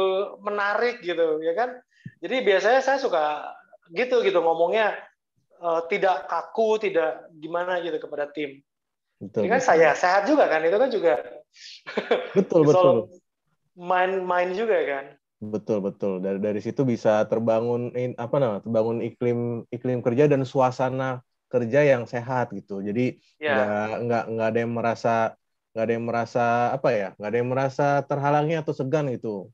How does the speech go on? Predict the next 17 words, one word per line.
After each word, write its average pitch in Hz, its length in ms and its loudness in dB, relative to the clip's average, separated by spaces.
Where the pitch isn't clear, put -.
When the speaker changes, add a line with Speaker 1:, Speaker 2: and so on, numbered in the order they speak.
Speaker 2:
Ku-, 117 180 -8
terutama 139 480 0
Speaker 1:
Iya. 170 80 4
Speaker 2:
ketika 131 380 4
momen-momen 123 580 -2
krusial, 123 640 0
terutama 120 260 -4
ketika 117 380 -2
teman-teman 117 500 -4
yang 117 160 0
mungkin 110 720 -6
bekerja 113 420 0
di 107 580 -2
tim 113 220 -4
komik 110 320 -2
atau 113 320 -2
di, 104 480 -4